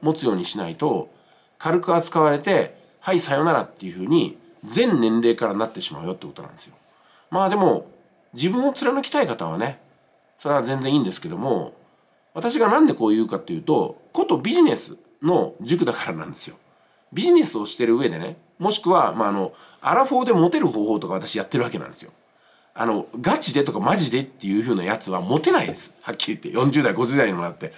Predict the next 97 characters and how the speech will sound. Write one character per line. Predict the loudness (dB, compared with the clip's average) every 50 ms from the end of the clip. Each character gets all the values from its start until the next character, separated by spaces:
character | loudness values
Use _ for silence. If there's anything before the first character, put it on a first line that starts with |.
| -16 -8
そ | -4 -2
ん | 0 0
な | 0
言 | 0 0
葉 | -2 -2 -2
を | -6
使 | -6 -6 -8
う | -8
人 | -8 -10 -14
は。 | -16 -16 _ _ _ _ _ _ -20 _
で、 | -4 -2 2
モ | 4 4 4
テ | 4 2 2
て | 2 2
い | 0 2
て | 0 -2 -2
使 | 0 0 2
う | 2
の | 2
は | 0
い | -2
い | -4
ん | -6
で | -8
す | -10 -12
よ。 | -14 -14 -16 _ _ _ _ _ _ _ _ _
モ | -2 -2 2
テ | 4 4
な | 4 4
い | 2
人 | 0 -2 -2
が | -2 -4
使 | -4 -2 0 2
う | 2 2 2
と、 | 2 2 2 2 0 -6 -14 -20 _ -20 -20 _ _ _ _
若 | -6 -2 0 0 0
い | 0
人 | 0 -4
か | -2 0 0
ら | 0 0 -2 -4 -4 -12 -20 -14
腹 | -4 0 0 2 2
が | 0
立 | -2 -2 -6 -8 -8
つ、 | -4
異 | -2 0
性 | 2 2 2 2
か | 0 -2
ら | -2
腹 | 0 0 2 2
が | 0
立 | 0 -4 -6
つ | -6
み | -6 -6
た | -6 -6
い |
な | -6 -8
ん | -10
で | -12
す | -16 -16
よ。 | -16 -18 -20 -20 -20 -20 -20 -20 -20 -20 -20 _ -4
だ | -2
か | 0 0
ら | 2
こ | 2 0 2
こ | 4 4
は | 4
も | 4 4 4 4
う |
ね、 | 2 2 0
理 | -2 -2
屈 | -4 -6 -2 0
じ | 2
ゃ | 2
な | 2
く | 0
て | -2 -4
感 | -2 0 0 2 2 4
情 | 4 4
の | 4
世 | 2 0 -2
界 | -2 -2 -2 -2
な | -6
ん | -8 -4
で、 | 0 0 0 0 -2 -6 -12 -16 -18 -16 -16 -16 -18 -18 _
お | -12 -2
と | 2 2
な | 2 2
し | 2 -2
く | -6
そ | -2 0 0
れ | 2 2
に | 0 -4
従 | -4 -4 -4 -2
っ | -2 -4 -6 -4
た | -8 -4
方 | 0 2 2 2
が、 | 4 2 2 2 0 -2